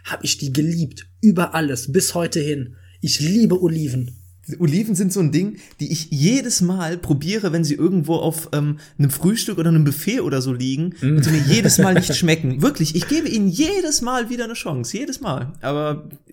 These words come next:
Speaker 2: jedes Mal <laughs> werde ich enttäuscht.
Speaker 1: Ja, Klassiker, dieses Essen, was man einfach mögen will, aber man mag es einfach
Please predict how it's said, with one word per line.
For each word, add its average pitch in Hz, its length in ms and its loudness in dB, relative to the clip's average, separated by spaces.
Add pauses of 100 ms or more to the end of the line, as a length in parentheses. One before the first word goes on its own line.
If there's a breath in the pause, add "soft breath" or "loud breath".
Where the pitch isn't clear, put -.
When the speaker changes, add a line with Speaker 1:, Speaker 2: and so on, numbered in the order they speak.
Speaker 2:
jedes 170 340 2
Mal 165 100 2
<laughs> - 20 4
werde - 120 -4
ich 175 160 2
enttäuscht. - 760 -6 (260 loud breath)
Speaker 1:
Ja, 165 140 6
Klassiker, 175 580 4
dieses 151 300 -2
Essen, 165 280 -2
was 156 160 -2
man 160 120 -4
einfach 165 320 -2
mögen 160 480 4 (160)
will, 156 260 4
aber 147 160 -4
man 147 180 2
mag - 240 6
es - 140 6
einfach 160 480 4